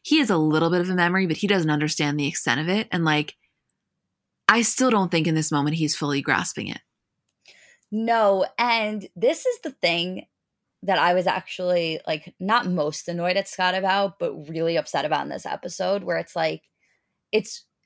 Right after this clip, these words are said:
Speaker 2: obviously one thing to act like just the worst human being possible alive when you're drunk. When you find out the next morning when you're sober what you did,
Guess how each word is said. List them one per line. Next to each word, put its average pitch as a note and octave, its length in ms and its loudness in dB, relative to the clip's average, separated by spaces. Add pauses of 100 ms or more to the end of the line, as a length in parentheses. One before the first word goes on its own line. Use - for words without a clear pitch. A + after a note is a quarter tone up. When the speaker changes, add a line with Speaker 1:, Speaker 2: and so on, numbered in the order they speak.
(120)
Speaker 2:
obviously G#3+ 640 0
one E3 300 -4
thing E3 580 -6
to - 140 -12 (100)
act E3 420 -2
like D#3+ 480 -2 (640)
just E3+ 360 -4
the F3 120 -2
worst E3 560 -6
human E3+ 240 -6
being D#3 260 -6
possible D#3 500 -6
alive D#3 380 -4
when D#3+ 120 -8
you're E3 120 -6
drunk. G3 440 -8 (420)
When A3+ 200 -2
you C4+ 140 0
find D#4+ 300 2
out F4 140 -2
the A#3 40 -2
next G3 280 2
morning E3+ 500 -2
when E3 160 -4
you're E3 80 -2
sober E3 500 0
what D#3+ 200 -2
you D#3+ 120 -8
did, D3+ 520 0